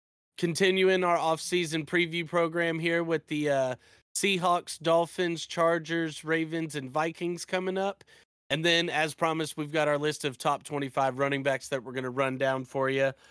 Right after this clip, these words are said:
I'm loving this positional list thing that we've started here. It's just awesome to, like, go in and see in the mind of a G M, like, how you would rank these guys. How's it, how's it been going for y'all? Are y'all enjoying it like I am so far?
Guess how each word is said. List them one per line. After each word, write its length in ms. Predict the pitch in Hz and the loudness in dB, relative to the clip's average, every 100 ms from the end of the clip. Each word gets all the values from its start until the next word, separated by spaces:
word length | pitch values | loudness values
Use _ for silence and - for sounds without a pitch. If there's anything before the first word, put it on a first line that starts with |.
| - _ | -20 _
I'm 160 | - 143 | -8 0
loving 420 | 160 208 190 190 | 2 2 2 0
this 160 | 165 151 | 0 -4
positional 680 | 156 131 143 147 170 165 | -6 -4 -4 -2 -2 -2
list 300 | 170 165 - | -2 -2 -2
thing 220 | - 165 170 | -2 0 0
that 120 | 156 | -2
we've 200 | 165 156 | -4 -4
started 360 | - 165 170 | 2 2 0
here. 280 | 165 175 180 | -2 0 0
It's 260 | 147 139 - | 0 -4 -4
just 220 | 147 123 | -6 -6
awesome 440 | 123 123 135 151 143 | -2 0 0 -2 0
to, 60 | |
like, 260 | 131 127 110 | 0 -2 -2
go 260 | 131 131 131 | -2 0 0
in 160 | 135 | -2
and 180 | 131 113 | -4 -4
see 440 | - 127 127 139 - - _ - | -4 -4 -4 -6 -10 -20 _ -4
in 180 | 147 | -2
the 80 | 135 | 0
mind 380 | 123 127 131 135 | 2 2 2 0
of 100 | 123 | 0
a 40 | 123 | -4
G 340 | 120 127 127 | -2 0 2
M, 180 | 131 135 | 2 0
like, 180 | 123 110 | -2 -4
how 160 | - 123 | -2 -2
you 220 | 131 127 | 0 -2
would 160 | 120 | -2
rank 260 | 110 117 127 | -2 -4 -4
these 240 | 151 151 | -4 -4
guys. 480 | - 170 175 185 - _ - _ _ _ - | 0 2 2 0 -8 _ -20 _ _ _ -2
How's 200 | 165 180 | 2 2
it, 80 | 202 - | 0 0
how's 260 | 180 202 | 0 2
it 80 | 220 | 2
been 200 | 214 202 | 2 4
going 220 | 190 185 | 4 2
for 120 | - | 2
y'all? 280 | 160 151 120 | 2 2 2
Are 60 | 120 | 0
y'all 240 | 143 156 | 0 0
enjoying 400 | 156 156 156 156 | 0 -2 -2 -2
it 100 | 156 | -4
like 200 | 143 143 | -6 -4
I 140 | 147 151 | -2 0
am 180 | 156 156 | -2 -4
so 180 | 165 | -4
far? 300 | 156 156 156 | -2 -2 -2